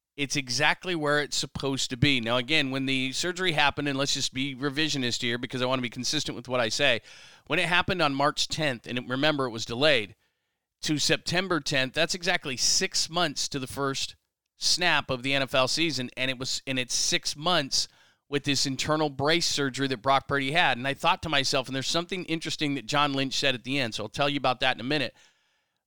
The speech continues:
But it's right on schedule. It's not ahead, it's not behind, it's right on schedule, and they're very encouraged. And you heard how hard Brock works, and that doesn't surprise anybody. The organization wants Brock Purdy to be their quarterback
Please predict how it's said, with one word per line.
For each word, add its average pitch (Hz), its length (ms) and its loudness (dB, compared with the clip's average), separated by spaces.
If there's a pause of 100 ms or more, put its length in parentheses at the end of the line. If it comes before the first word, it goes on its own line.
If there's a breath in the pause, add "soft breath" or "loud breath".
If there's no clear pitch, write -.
But 151 140 2
it's 151 180 0
right 170 240 4
on 160 200 4
schedule. 101 420 0
It's - 140 -6
not 139 180 2
ahead, 165 320 2
it's - 180 -2
not 147 200 2
behind, 139 420 0
it's 135 160 -6
right 131 160 4
on 139 140 0
schedule, 127 360 0
and 127 80 -2
they're 127 80 -2
very 127 280 0
encouraged. 127 480 -2
And 117 60 -6
you 110 60 -4
heard 135 220 -2
how 139 160 2
hard 135 320 2
Brock 135 260 4
works, 127 300 -2
and 131 60 -4
that 131 120 0
doesn't 135 240 -4
surprise 127 480 0
anybody. 117 480 -2 (520 soft breath)
The 135 100 0
organization 156 680 4
wants 143 260 0
Brock 147 320 0
Purdy 139 240 0
to 135 100 -4
be 131 120 -2
their 131 140 0
quarterback 120 600 0